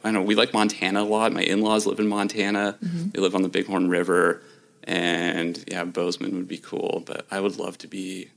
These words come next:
Speaker 1: closer to the ocean.
Speaker 2: Now, what about your responsibility, you know, working in the industry and working in print and, and,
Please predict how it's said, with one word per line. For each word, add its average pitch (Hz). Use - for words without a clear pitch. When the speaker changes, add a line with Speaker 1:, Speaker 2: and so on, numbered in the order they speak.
Speaker 1:
closer -
to -
the -
ocean. -
Speaker 2:
Now, 233
what 277
about 294
your 202
responsibility, 175
you 180
know, 165
working 175
in 165
the 160
industry 151
and 151
working 151
in 185
print 175
and, 214
and, 254